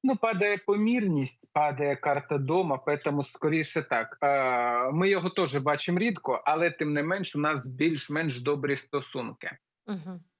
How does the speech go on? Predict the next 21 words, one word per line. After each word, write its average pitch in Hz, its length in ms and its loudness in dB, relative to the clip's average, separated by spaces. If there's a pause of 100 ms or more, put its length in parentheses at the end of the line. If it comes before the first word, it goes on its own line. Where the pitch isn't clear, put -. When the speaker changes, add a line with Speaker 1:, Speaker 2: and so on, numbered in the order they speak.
(1400)
Speaker 1:
Більш-менш 165 1040 -2
добрі 151 520 -2
стосунки. 147 640 -6
Я 156 160 0
думаю, 151 380 -2
що, 139 520 -2 (300)
а, 117 440 0 (240)
а, 107 60 -4 (220)
м, - 460 -16
скажімо 143 400 -2
так, - 260 -2
ця 147 120 0
криза, 160 800 0
а, 123 480 0
дітей, 190 640 0 (180)
саме 131 400 -2
дітей, 123 500 -4 (320)
більш-менш 156 960 -2
обминула. 139 800 -2 (400)
Speaker 2:
На 233 160 2
щастя. 175 540 -8